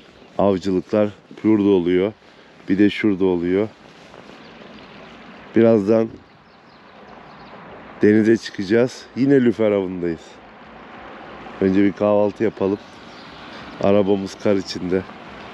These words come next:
Haydi rast gelsin.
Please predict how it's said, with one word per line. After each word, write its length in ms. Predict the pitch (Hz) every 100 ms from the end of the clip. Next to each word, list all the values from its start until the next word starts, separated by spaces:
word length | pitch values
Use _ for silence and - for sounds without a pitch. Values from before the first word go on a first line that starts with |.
| - - - - - - - - - - - - - - - - - - - - -
Haydi 320 | 104 98 101
rast 240 | 98 92 -
gelsin. 540 | 85 82 - - -